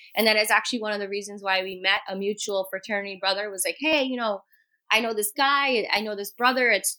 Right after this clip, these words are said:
at Saint John's, and he's really interested in news and politics like you. And, you know, he's really involved in Greek life, and, you know, maybe you guys should meet."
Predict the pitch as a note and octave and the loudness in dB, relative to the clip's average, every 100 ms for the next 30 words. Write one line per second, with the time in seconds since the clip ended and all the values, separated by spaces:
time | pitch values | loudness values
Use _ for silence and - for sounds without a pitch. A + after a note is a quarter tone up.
0 | - F3 - F#3 F3+ A3+ C4+ C4+ C4+ A3+ | -4 -4 -4 -6 -6 2 4 4 0 -4
1 | A3 A3 G3+ C#4 D#4 C#4+ C#4+ B3+ A#3+ A3+ | -8 -8 -2 0 2 0 -8 -4 -2 -2
2 | A3+ A#3+ A3+ A3 A3+ A3 A3+ A3+ - E3+ | -6 -6 -6 -4 -2 -2 -2 -6 -4 -6
3 | F3 G#3+ B3+ B3+ B3+ A3+ G3 G3 F#3+ F#3 | -8 -4 -2 -2 0 -2 -2 -6 -12 -12
4 | - _ - A3+ A3+ B3+ A#3 A3+ G#3+ G#3 | -16 _ -2 0 4 4 2 0 0 0
5 | G#3 F#3+ B3+ D4 C4+ B3 A#3+ A3+ A3+ A3+ | -2 -2 0 0 -2 -4 -4 -4 -8 -10
6 | - F#3+ G#3+ B3 G#3 G#3+ B3+ B3+ A#3+ A#3 | -10 -6 -2 0 0 -2 -4 -4 -4 -4
7 | G3+ A3 C#4 C#4 A3 | -6 -4 -2 -2 -8